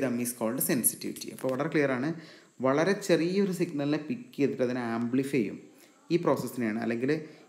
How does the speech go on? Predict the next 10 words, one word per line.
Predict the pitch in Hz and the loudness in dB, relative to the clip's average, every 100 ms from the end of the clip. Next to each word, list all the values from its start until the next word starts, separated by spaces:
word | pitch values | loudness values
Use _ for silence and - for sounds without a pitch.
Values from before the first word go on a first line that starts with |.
| - | 2
ഈ | 151 | 4
ഒരു | 156 135 | 6 6
എബിലിറ്റിയാണ് | 127 143 139 160 147 123 123 | 6 4 2 4 4 4 2
നമ്മൾ | 110 113 | 0 2
എന്ത് | 113 110 | 0 0
പറയുക, | 104 101 104 | 0 0 -2
സെൻസിറ്റിവിറ്റി. | 123 110 - - 107 - - 113 | 0 -2 -4 -6 -6 -4 -8 -4
വളരെ | 117 120 147 139 | -2 0 -2 0
വീക്കായിട്ടുള്ള | 123 117 147 139 139 139 | -2 0 -2 0 -2 -2
സിഗ്നലിനെ, | 127 120 113 131 | -2 -2 0 -2